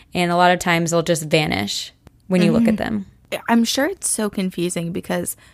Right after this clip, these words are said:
Speaker 2: you're far enough away, you feel far enough away out there, and it's,
Speaker 1: Yeah.
Speaker 2: like, basically a rock with a little bit of grass on it, and it's cold and it's windy, and there is a lighthouse on the other island next to it that constantly is making, like, blaring noises.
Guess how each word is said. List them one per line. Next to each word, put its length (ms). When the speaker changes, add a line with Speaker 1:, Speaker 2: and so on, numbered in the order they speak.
Speaker 2:
you're 240
far 340
enough 240
away, 300
you 220
feel 420
far 240
enough 260
away 380
out 240
there, 320
and 120
it's, 80
Speaker 1:
Yeah. 60
Speaker 2:
like, 200
basically 440
a 60
rock 460
with 100
a 60
little 320
bit 160
of 140
grass 420
on 180
it, 220
and 80
it's 240
cold 580
and 80
it's 140
windy, 640
and 160
there 240
is 220
a 80
lighthouse 640
on 160
the 160
other 320
island 480
next 280
to 80
it 120
that 300
constantly 640
is 160
making, 320
like, 240
blaring 380
noises. 440